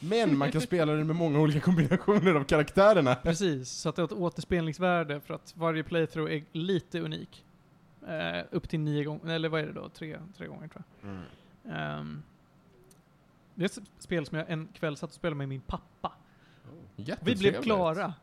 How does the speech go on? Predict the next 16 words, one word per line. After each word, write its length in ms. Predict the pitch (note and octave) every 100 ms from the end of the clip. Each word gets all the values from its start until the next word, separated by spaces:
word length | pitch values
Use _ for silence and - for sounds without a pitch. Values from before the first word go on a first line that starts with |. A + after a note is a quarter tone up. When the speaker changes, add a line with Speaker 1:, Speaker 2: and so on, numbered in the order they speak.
| _ _ _
Speaker 2:
Det 60 | -
är 20 | F#3
så 80 |
här, 60 | F#3
det 200 | F3 F3+
är, 160 | G3+ F#3+
men 460 | F#3 F#3 G3 F3+ -
för 80 | G#3
dig 120 | C4+
kan 120 | B3+
det 40 | G#3
ju 40 |
ta 220 | F3 D3
nio 200 | D3 D3+
månader 400 | D3 D#3 D#3 D#3
ungefär. 240 | D#3+ D#3+